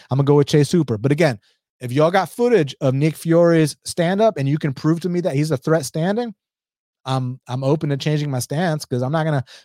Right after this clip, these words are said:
plant my flag on Chase Hooper and act arrogant about, you know,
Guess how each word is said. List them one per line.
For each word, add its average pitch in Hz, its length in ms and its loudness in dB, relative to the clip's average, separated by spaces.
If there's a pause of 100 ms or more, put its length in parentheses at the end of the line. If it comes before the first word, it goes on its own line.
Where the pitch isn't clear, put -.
(160)
plant 156 320 -2
my 139 120 -4
flag 139 380 -2
on 135 140 -2
Chase 143 280 -2
Hooper 151 260 -2
and 127 100 -4
act 131 280 -6 (280)
arrogant 139 500 0
about, 120 440 -6
you 139 80 -4
know, 120 240 -6